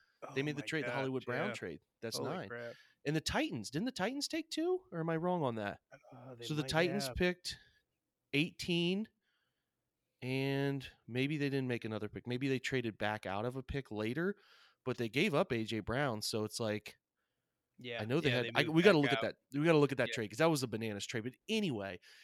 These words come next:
Speaker 1: to the teams that took two players, Travon Walker. So the Jags, will start with them. So they take Travon Walker at one, and then they trade back up and take Devin Lloyd at twenty-seven. So that's one of your teams there. The other team,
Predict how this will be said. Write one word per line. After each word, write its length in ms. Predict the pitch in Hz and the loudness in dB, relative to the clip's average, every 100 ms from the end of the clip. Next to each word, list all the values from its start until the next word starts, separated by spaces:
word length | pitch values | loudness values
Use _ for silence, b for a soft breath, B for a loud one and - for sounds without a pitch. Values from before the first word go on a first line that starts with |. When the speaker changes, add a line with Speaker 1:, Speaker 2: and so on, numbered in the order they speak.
| B | B
Speaker 1:
to 100 | 147 | -6
the 80 | 147 | -4
teams 280 | - 196 185 | -2 -2 -2
that 120 | - | -4
took 160 | 156 | -4
two 160 | - 143 | -4 -6
players, 360 | - 107 82 - | -4 -6 -4 -6
Travon 340 | 127 135 156 | -4 -2 0
Walker. 420 | 156 147 143 139 | 0 -2 -2 -6
So 140 | 135 127 | -4 -6
the 100 | 120 | -4
Jags, 380 | 131 135 143 | 0 0 0
will 80 | 139 | -2
start 200 | - 131 | -2 -2
with 100 | 123 | -4
them. 160 | 107 101 | -6 -8
So 100 | - | -6
they 140 | 127 139 | -4 -2
take 240 | 147 139 | 0 -2
Travon 280 | 127 127 120 | -2 -2 0
Walker 440 | 151 170 170 160 B B B B B | 0 0 0 -2 B B B B B
at 120 | 143 | -6
one, 340 | 127 147 170 175 | 0 4 6 4
and 140 | 131 | 2
then 60 | 127 | 0
they 100 | 123 | 0
trade 300 | - 147 135 | 0 0 2
back 220 | 127 - | 0 0
up 200 | - 131 | 2 2
and 120 | 120 120 | 0 -2
take 240 | 127 107 | -2 0
Devin 260 | 120 120 120 | 0 0 0
Lloyd 280 | 120 113 | 0 0
at 100 | 107 | -2
twenty-seven. 680 | - 120 107 - 117 101 90 | -6 -6 -4 -2 -2 -2 -4
So 140 | - | -6
that's 220 | 110 117 117 | -4 -4 -4
one 200 | 120 117 | -4 -4
of 100 | 101 | -6
your 100 | 107 | -10
teams 320 | - 98 98 | -8 -8 -6
there. 280 | 95 76 85 | -6 -6 -6
The 140 | 110 | -4
other 160 | 120 135 | 0 -2
team, 420 | - 143 139 139 | -2 -2 0 -2